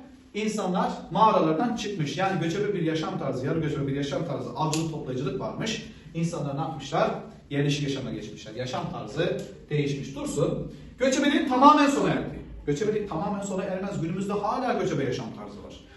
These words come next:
Bugün Akdeniz'de, Toroslar'da insanlar, yörükler var değil mi? Hayvancılık var, çadırlarda kalıyorlar.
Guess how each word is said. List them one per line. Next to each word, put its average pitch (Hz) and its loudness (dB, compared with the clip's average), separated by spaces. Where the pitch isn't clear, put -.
Bugün 165 0
Akdeniz'de, 160 -2
Toroslar'da 160 -2
insanlar, 151 -4
yörükler 151 2
var 135 0
değil 127 -6
mi? - -6
Hayvancılık 135 -4
var, - -10
çadırlarda 127 -4
kalıyorlar. - -8